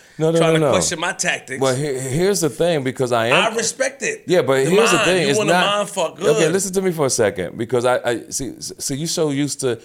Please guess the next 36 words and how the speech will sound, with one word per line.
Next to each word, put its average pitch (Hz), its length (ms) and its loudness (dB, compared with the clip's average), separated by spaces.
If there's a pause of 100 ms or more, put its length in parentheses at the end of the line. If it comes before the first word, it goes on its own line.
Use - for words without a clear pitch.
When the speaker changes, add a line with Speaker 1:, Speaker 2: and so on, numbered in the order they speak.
Speaker 1:
see, 139 160 -2
what 143 240 -4
you 165 60 -4
wanna 139 240 -2
do 147 220 -2
is 131 120 -4
you 135 120 -4
want, 113 180 -4
you 127 100 -6
wanna 127 260 -2
reply. 104 760 -4 (160)
Speaker 2:
I 147 100 0
do. 185 320 -4 (440)
Speaker 1:
You 117 120 -4
don't 117 120 0
wanna 110 180 0
comprehend. 101 840 -6 (1000)
Speaker 2:
I 147 120 0
wanna 165 220 -4
do 143 140 -8
both. 139 440 -4
Speaker 1:
No, 135 80 2
no, 131 100 -4
no. 98 340 -2
You 110 140 -6
can't. 139 320 -8
You 113 140 -8
got 117 240 -4
two 143 160 -8
ears. 143 480 -4
If 98 120 -8
you're 127 120 -10
talking, 156 360 -4
you 113 100 -6
can't 107 260 -6
listen. - 480 -6